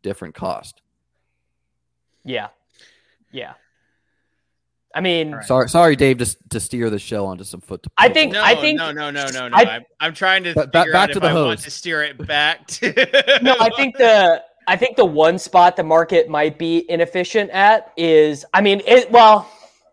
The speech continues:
Speaker 2: no, it, it really would not be systemic stuff. It would just be player stuff. Like, I would be like, "This guy's off by a couple spots," whatever. But I think you're right. It's like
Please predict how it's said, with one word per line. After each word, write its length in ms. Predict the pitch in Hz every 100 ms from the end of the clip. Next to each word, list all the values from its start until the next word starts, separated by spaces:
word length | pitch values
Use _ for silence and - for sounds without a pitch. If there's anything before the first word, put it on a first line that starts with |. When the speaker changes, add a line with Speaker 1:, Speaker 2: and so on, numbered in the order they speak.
| _ _
Speaker 2:
no, 320 | 190 185 190 202
it, 180 | 233 233
it 160 | 214 196
really 220 | 240 233
would 140 | 196
not 180 | 175 165
be 100 | 170
systemic 580 | - 143 - 143 147 143
stuff. 300 | - 151 147
It 100 | 143
would 100 | 135
just 160 | 139
be 100 | 123
player 360 | 113 123 110 127
stuff. 420 | - 139 139 143 _ _
Like, 160 | 135
I 100 | 127
would 100 | 131
be 100 | 135
like, 220 | 123 120 123
"This 160 | 127
guy's 320 | - 123 123
off 360 | 123 131 139 -
by 280 | 135 131 135
a 60 | 135
couple 220 | - 147
spots," 360 | 143 147 143 -
whatever. 240 | 151 143
But 120 | 139 151
I 80 |
think 200 | 156 185
you're 100 | 151
right. 260 | 120 123 117
It's 140 | 120
like 220 | 131 127